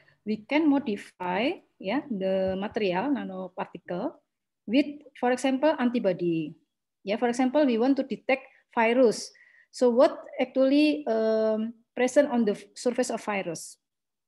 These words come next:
So this biomolecule of virus will be a biomarker, yeah, will be recognized by a particle containing, uh, something, yeah, connect with the receptor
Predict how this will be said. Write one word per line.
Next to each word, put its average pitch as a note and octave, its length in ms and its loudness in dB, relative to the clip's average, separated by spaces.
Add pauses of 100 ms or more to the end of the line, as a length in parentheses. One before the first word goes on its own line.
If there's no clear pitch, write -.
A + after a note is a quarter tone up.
(200)
So G3+ 480 -6 (120)
this A#3+ 160 0
biomolecule G#3+ 720 2
of A#3+ 140 -4
virus F#3+ 400 -2 (440)
will G#3 240 0 (100)
be B3+ 180 2
a A#3 80 -2
biomarker, F#3+ 800 -2 (220)
yeah, G#3+ 160 -6
will G3 340 -2
be A#3+ 180 -2
recognized A#3+ 760 -4
by A3+ 440 0 (580)
a G#3+ 120 -2
particle C4 840 -2 (560)
containing, B3 720 0 (540)
uh, A#3 180 -2
something, D4+ 720 0 (260)
yeah, G#3+ 240 -6 (160)
connect B3+ 480 2
with C4+ 200 0 (120)
the A3+ 380 0
receptor B3 500 -4